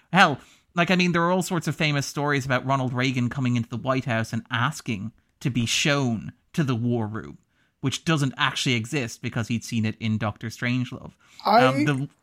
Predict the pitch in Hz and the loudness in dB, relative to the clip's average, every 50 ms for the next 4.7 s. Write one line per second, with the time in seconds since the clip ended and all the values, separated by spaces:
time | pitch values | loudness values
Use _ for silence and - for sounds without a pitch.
0 | _ _ - 185 190 185 - 214 220 226 226 220 - - - 175 185 190 180 156 | _ _ 4 6 6 6 6 8 8 8 8 8 4 -2 0 2 2 2 2 -2
1 | - - 208 214 202 208 202 - 151 151 147 143 135 117 110 117 117 - 123 123 | 2 2 4 6 6 6 6 8 8 10 10 10 10 8 6 4 4 4 4 4
2 | 120 - 143 127 117 113 113 113 113 113 113 - - 120 113 113 110 110 - - | 4 4 2 2 4 4 6 4 4 4 2 2 4 4 6 6 4 2 0 0
3 | 127 113 107 - - - 123 117 117 117 113 110 107 104 98 - 113 107 104 101 | -2 -2 -2 -2 0 2 4 6 6 6 6 6 4 2 2 2 2 2 2 0
4 | - 110 104 107 107 101 104 101 - 113 110 110 110 | -2 -2 0 2 2 0 -2 -4 -6 -10 -10 -10 -12